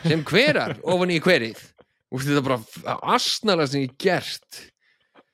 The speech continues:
Ó, ég man ennþá eftir þessu, þetta var það slæmt, þú veist, jú, jú, auðvitað hefur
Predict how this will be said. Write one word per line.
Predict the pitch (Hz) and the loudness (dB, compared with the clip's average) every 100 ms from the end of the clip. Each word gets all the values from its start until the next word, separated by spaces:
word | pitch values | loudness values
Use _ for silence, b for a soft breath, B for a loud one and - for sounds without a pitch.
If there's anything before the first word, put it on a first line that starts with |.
| _ _ | _ _
Ó, | 160 185 196 190 160 143 | 2 6 6 4 2 -2
ég | 135 147 | -2 0
man | 170 185 | 2 0
ennþá | 190 185 165 | 0 0 -2
eftir | 185 - 110 | -2 -4 -4
þessu, | |
þetta | 120 139 | -2 -4
var | 135 | -4
það | 170 | -4
slæmt, | - - 175 107 | -6 -4 -6 -6
þú | |
veist, | 120 | -8
jú, | 139 170 | -4 0
jú, | 151 | 0
auðvitað | 147 | 0
hefur | 165 | -2